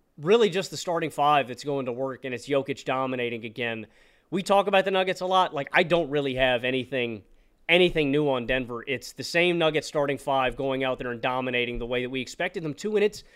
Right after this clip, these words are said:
damn, man, it's encouraging. We just talked about the Ravens and the Chiefs, and we talked about the Lakers and how inconsistent great teams can be. The Nuggets are just consistently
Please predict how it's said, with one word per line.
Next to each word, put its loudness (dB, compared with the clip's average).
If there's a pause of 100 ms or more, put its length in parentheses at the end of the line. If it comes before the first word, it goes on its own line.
(920)
damn, 4
man, 4
it's 0
encouraging. -2
We -6
just -6
talked 2
about 0
the -4
Ravens 0
and -4
the -2
Chiefs, -6
and -4
we -4
talked 0
about 0
the -6
Lakers -2
and -4
how -2
inconsistent -6 (380)
great 2
teams 2
can -4
be. 0
The -4
Nuggets 4
are -2
just 0
consistently -4